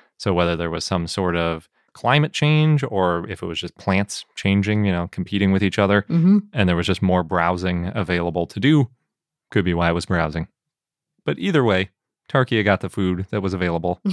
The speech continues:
Speaker 2: <laughs> They made it work.
Speaker 1: Grew to a big, strong boy or girl <laughs>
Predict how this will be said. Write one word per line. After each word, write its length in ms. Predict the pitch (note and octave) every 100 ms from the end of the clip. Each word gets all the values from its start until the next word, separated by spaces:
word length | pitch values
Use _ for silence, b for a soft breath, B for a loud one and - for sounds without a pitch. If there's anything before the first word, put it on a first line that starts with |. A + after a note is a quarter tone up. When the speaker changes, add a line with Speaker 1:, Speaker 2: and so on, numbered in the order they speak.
| F3+
Speaker 2:
<laughs> 220 | E3 - -
They 240 | G#3 G#3
made 180 | G#3+ F3
it 100 | D3
work. 320 | C#3+ C#3+ - - _
Speaker 1:
Grew 260 | A2+ A2+ G#2
to 180 | G#2
a 40 | F2+
big, 260 | E2 A2+
strong 500 | G2+ - G#2+ G#2 G2+
boy 240 | G2+ G2 F#2+
or 100 | F#2
girl 460 | F2+ F2 F2 F2 _ _
<laughs> 300 | - C3+ -